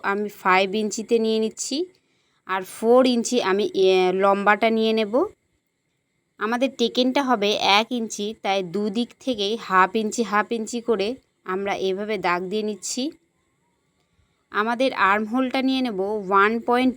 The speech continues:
টু ইঞ্চিতে, মানে সোয়া ইঞ্চিতে নিয়ে শেপ দিয়ে নেব। যেহেতু আমাদের গলাটা ডিপ গলা হচ্ছে, তাই গলাটার চওড়া নেব আমরা দুই ইঞ্চি, আর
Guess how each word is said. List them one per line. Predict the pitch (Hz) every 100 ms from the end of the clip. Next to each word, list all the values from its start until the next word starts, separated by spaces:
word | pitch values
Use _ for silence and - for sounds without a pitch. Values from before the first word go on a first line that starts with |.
| -
টু | 226 247 214
ইঞ্চিতে, | 190 202 185 202 254 254
মানে | 185 190 277 311 -
সোয়া | - 196 202 214 220
ইঞ্চিতে | 202 233 208 262 311 220
নিয়ে | 208 220 339 - _ _ _ _ -
শেপ | - 226 202 190
দিয়ে | 226 226 226
নেব। | 208 269 392 _ _ _ _ _ _ _ _ _ _ _ _ _ _ _ _ _ 175
যেহেতু | 220 233 254 277 302 226
আমাদের | 226 233 240 190
গলাটা | 202 208 220 247 190
ডিপ | 190 196 180
গলা | 233 254 254
হচ্ছে, | 262 - 220 202 -
তাই | 202 208 185
গলাটার | 196 190 208 220 240 233 220
চওড়া | 185 190 214
নেব | 247 220 220 190
আমরা | 196 196 170
দুই | 190 196 233 247
ইঞ্চি, | 240 - 214 233 - _ _ _ _ _ _ _ _ -
আর | 190 202